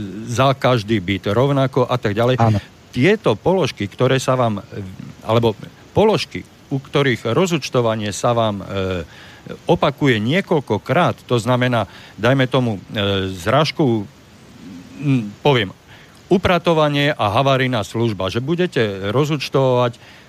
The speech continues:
Speaker 1: podľa, e, podľa podielu, alebo podľa, dobre, povieme, že podľa podielu,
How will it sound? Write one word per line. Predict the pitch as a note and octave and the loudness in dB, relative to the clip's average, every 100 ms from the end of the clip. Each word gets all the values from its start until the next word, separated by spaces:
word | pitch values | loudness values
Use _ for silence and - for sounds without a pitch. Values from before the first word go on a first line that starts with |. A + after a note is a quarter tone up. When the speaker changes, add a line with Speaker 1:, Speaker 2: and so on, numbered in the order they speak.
| - A2+ G#2 G#2+ G2+ G2+ A2+ - | -6 -2 0 -2 -4 -10 -12 -4
Speaker 1:
podľa, | - C3 B2+ A#2+ A2+ - - | 0 2 4 4 2 -2 -14
e, | - A2 G2 - - - - - - - - | -14 -12 -14 -20 -20 -20 -20 -20 -20 -20 -16
podľa | - A2 A2 A2 - - | -6 -2 0 -2 -8 -6
podielu, | G#2+ F#2 A#2+ F3 B2 - - | -6 0 0 2 -2 -8 -4
alebo | G#2 A#2 A2 | 0 0 0
podľa, | A#2+ A#2 A#2 G2+ - - - - - - - - | 0 2 2 0 -6 -18 -20 -20 -20 -20 -20 -4
dobre, | D3 C3+ G2+ - _ | 2 2 0 -12 _
povieme, | F#3+ G3+ E3+ | 2 2 2
že | C#3 D3 | 0 0
podľa | C#3+ B2+ | 0 0
podielu, | A#2+ G2 E2+ C#2 | 0 -4 -6 -10